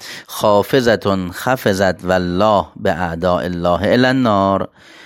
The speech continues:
رافعة رفعت والله اولیاء الله الی الجنه"، یعنی زمانی که قیامت واقع می‌شود، دشمنان خدا به پایین کشیده می‌شن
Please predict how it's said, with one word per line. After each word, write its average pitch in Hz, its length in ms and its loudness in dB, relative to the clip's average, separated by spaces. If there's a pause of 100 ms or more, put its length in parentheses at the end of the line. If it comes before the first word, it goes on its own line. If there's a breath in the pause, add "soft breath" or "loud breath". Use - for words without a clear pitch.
(180 loud breath)
رافعة 117 960 2
رفعت 135 500 0
والله 104 680 0
اولیاء 95 460 0
الله 92 440 0
الی 85 120 -2
الجنه"، 78 460 -4
یعنی 95 160 0
زمانی 107 400 2
که 98 280 0 (240 loud breath)
قیامت 101 420 2
واقع 92 480 0
می‌شود، 98 680 0 (540)
دشمنان 107 600 2
خدا 101 360 0
به 95 120 -2
پایین 101 380 0
کشیده 131 460 2
می‌شن 127 580 2